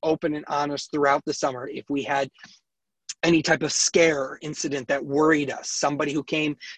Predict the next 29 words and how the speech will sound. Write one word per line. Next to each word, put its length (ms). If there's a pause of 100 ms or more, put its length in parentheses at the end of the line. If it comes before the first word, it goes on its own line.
(100)
down 240
with 160
a 40
symptom, 760 (240)
we 160
were 180
open 300
and 100
honest 320
about 240
it. 180
A-, 240
and 140 (260)
for, 200
in 160
fact, 340
uh, 60 (240)
our, 140
really 260
our 200
only 200
scare 280
was 140
at 80
the 100
end 120
of 40
summer 360
when, 200